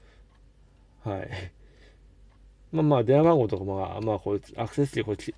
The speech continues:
質問とかね、そういうのはまあ、いつも通りあるんだけど、まあ、操作方法があって、まあ、カートリッジがあるだけど、デラックスって何なの？みたいな感じになるけど、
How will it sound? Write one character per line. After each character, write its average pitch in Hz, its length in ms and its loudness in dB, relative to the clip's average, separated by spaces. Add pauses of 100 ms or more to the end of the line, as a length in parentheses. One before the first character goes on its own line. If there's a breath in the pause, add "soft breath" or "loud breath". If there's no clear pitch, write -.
(160)
質 - 200 -8
問 120 220 0
と - 120 -6
か 90 120 -10
ね、 98 80 -8
そ - 160 -4
う 185 40 2
い - 20 -2
う 151 40 -2
の 110 60 -4
は 107 60 -8
ま 92 260 -6
あ、 - 60 -16
い 120 100 -10
つ 127 140 -6
も 117 120 0
通 113 160 0
り 95 120 -2
あ 98 100 0
る 95 80 -4
ん 101 100 -10
だ - 120 -12
け - 100 -14
ど、 98 320 -2 (440 loud breath)
ま 165 220 4
あ、 117 60 0 (100)
操 - 460 2
作 147 160 4
方 156 160 6
法 123 140 2
が 101 120 0
あ 101 40 -2
っ 98 40 -6
て、 - 180 0
ま 139 100 4
あ、 110 40 0
カ 110 140 -2
ー 107 40 -2
ト 104 120 -6
リ 101 80 0
ッ 90 40 -12
ジ - 120 -8
が 98 80 -2
あ 92 40 -2
る 87 60 -4
だ 90 80 -10
け 104 80 -12
ど、 101 140 -6
デ 110 160 0
ラ 185 100 2
ッ - 40 -20
ク - 140 -10
ス - 140 -12
っ - 20 -20
て 95 80 -6
何 110 200 0
な 98 120 0
の？ 80 220 -6
み 92 140 -6
た 82 120 -10
い 80 60 -6
な 82 100 -8
感 92 220 -6
じ 92 100 -12
に 92 80 -6
な 92 120 -2
る 90 80 -6
け - 140 -8
ど、 90 300 -4